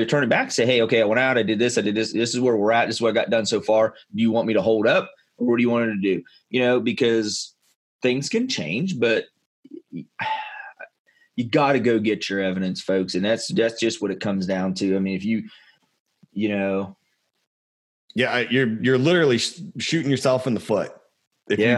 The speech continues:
Speaker 2: don't get it. You're, yeah, you may still be able to file a case and you may be able to, to get some sort of settlement, but I promise you, I promise you, the settlement that you got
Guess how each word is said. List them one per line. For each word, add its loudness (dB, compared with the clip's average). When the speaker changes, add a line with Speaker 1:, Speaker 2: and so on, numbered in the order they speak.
Speaker 2:
don't -2
get 2
it. -8
You're, 2
yeah, 0
you 2
may 4
still 0
be 2
able 4
to 2
file 0
a -2
case 0
and 0
you 4
may 2
be 2
able 2
to, 2
to 0
get 0
some 0
sort 0
of -2
settlement, 0
but 0
I 2
promise -2
you, -6
I -16
promise 0
you, -2
the -8
settlement 2
that 0
you 2
got 0